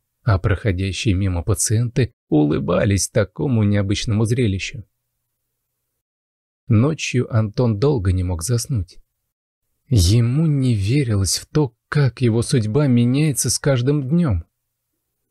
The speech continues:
На следующее утро пришел врач и сказал, что Антона выписывают. Уже через час он ехал в сизо, чтобы навестить Софию.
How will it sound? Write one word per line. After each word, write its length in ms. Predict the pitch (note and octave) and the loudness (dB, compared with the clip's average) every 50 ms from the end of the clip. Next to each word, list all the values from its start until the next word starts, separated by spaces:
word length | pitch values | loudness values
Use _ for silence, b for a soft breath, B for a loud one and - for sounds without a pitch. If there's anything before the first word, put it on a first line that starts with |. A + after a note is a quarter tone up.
| _ _ _ _ _ _ _ _ _ _ _ _ _ _ _ _ _ | _ _ _ _ _ _ _ _ _ _ _ _ _ _ _ _ _
На 160 | - A#2 A#2 | 0 2 2
следующее 560 | A#2+ - - F#3 F#3+ D3 G#2+ - - - A#2+ F#2+ | 0 0 -4 -6 -4 -4 -4 -4 -2 -2 -2 -2
утро 360 | G#2+ C3 - - A#2+ A2+ A2 | -2 -4 -6 -6 -6 -6 -4
пришел 440 | - - A2 G#2+ - - - G2+ E2+ | -2 0 0 0 0 0 -2 -2 -2
врач 360 | E2+ G2 A#2+ C3+ - - - - - _ _ _ | -2 -2 -4 -4 -6 -10 -16 -18 -20 _ _ _
и 80 | D3 C#3 | 0 0
сказал, 400 | B2+ - - C#3 C3 D#3 G3 G3 | 0 0 0 -2 -2 0 -2 -4
что 240 | - - - - C3 | -4 -4 -2 0 0
Антона 340 | B2 B2+ A#2+ D3+ D3 C#3+ C#3 | 0 0 0 0 0 0 0
выписывают. 760 | C#3+ D#3+ D#3 - D#3+ - - - G#2 F2+ E2+ E2 - - - _ _ _ _ _ _ _ _ _ _ _ _ _ _ - | -2 -2 0 0 -2 -2 -2 -2 -2 -2 -2 -2 -6 -12 -20 _ _ _ _ _ _ _ _ _ _ _ _ _ _ 0
Уже 440 | B2 G#2+ G2 F#2 F2 G2+ A#2 A#2 | 2 2 2 2 0 0 -2 -2
через 340 | - - - C3 G#2 A#2 G#2+ | -4 -2 -2 0 0 0 -2
час 400 | - - - D3 B2+ A2+ - - | -4 -4 -2 0 0 0 0 0
он 120 | C3 A2 G#2 | 0 0 2
ехал 380 | G2+ A2 B2 A2+ - C3 G#2+ | 2 0 0 0 0 0 0
в 60 | F#2 | 0
сизо, 360 | - - B2 G#2 F#2 A2 C#3+ C3+ | 0 0 -2 0 0 0 -2 -2
чтобы 320 | - - - B2 A2 A#2+ | -2 -2 -2 0 0 2
навестить 440 | A#2 A#2 A#2 B2+ A#2+ - - C#3+ - | 0 0 0 -2 -2 -2 -4 -4 -4
Софию. 560 | - - C#3+ C3+ - - D#3+ A2 F#2+ F#2 F#2 | -2 -4 -4 -4 -2 -2 -2 -2 -2 -4 -8